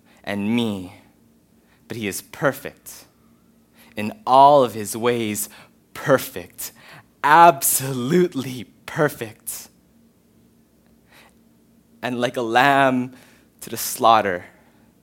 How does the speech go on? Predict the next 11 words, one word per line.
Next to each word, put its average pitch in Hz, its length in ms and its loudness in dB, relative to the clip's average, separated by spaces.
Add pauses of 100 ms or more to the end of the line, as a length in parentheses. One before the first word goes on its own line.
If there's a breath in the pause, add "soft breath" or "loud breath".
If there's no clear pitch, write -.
(420 loud breath)
he 147 120 -12
carries 135 540 0
a 117 80 -6
jagged 127 600 0
cross 123 480 2
through 117 200 -4
a 110 40 -2
mocking 113 440 2
crowd. 98 460 -10 (2500 soft breath)
His 135 320 -6
face - 800 -4